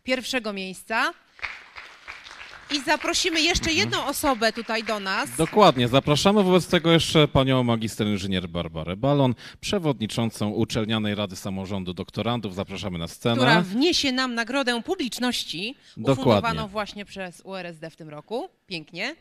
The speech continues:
Speaker 1: pięknie, pięknie. Uśmiechy i tutaj piękne zdjęcie. Basiu, my powinniśmy teraz jeszcze powiedzieć, kto to, bo ty chyba, że chcesz to sobie do domu <laughs> zabrać, tak widzę, że się przywiązałaś. Basia wyszła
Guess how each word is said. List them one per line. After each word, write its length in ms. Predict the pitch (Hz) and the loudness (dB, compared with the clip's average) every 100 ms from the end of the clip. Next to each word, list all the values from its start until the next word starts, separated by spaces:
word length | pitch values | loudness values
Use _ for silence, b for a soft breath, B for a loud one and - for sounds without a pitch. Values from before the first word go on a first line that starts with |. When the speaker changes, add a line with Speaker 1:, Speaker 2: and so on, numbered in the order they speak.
| - | -16
Speaker 1:
pięknie, 260 | 160 175 | -16 -14
pięknie. 380 | 170 160 185 247 | -16 -12 -8 -8
Uśmiechy 460 | 233 - 190 185 220 | -8 -10 -8 -8 -10
i 200 | 196 202 - B B | -10 -14 -16 B B
tutaj 260 | - 180 | -10 -10
piękne 300 | 208 190 196 | -10 -14 -14
zdjęcie. 500 | 165 170 165 185 233 - b b b b b b | -14 -14 -12 -10 -10 -12 b b b b b b
Basiu, 560 | 214 294 - 208 196 285 _ _ _ | -4 -4 -4 -6 -6 -8 _ _ _
my 140 | 208 233 | -12 -8
powinniśmy 540 | 294 285 294 277 294 | -6 -6 -6 -6 -8
teraz 260 | - 247 233 | -6 -8 -8
jeszcze 260 | 247 - | -10 -12
powiedzieć, 720 | 247 240 226 185 214 - - _ | -10 -8 -8 -8 -10 -12 -20 _
kto 300 | - - 247 | -14 -6 -6
to, 380 | 247 254 247 180 | -4 -4 -4 -6
bo 120 | 196 226 | -10 -10
ty 160 | 247 | -10
chyba, 180 | 247 240 | -8 -8
że 100 | 233 | -8
chcesz 200 | - 233 | -10 -14
to 80 | 220 | -14
sobie 180 | 226 202 | -14 -12
do 100 | 190 | -12
domu 200 | 151 160 | -10 -8
<laughs> 40 | 180 | -10
zabrać, 320 | - - 247 262 226 | -10 -10 -6 -6 -6
tak 160 | 240 | -6
widzę, 220 | 254 233 | -6 -4
że 100 | 277 | -2
się 80 | 262 | -4
przywiązałaś. 720 | 220 302 269 262 226 214 254 - - B B B | -4 -4 -2 0 2 4 2 -2 -14 B B B
Basia 360 | 208 311 277 240 | 0 0 2 0
wyszła 280 | 381 427 | 2 4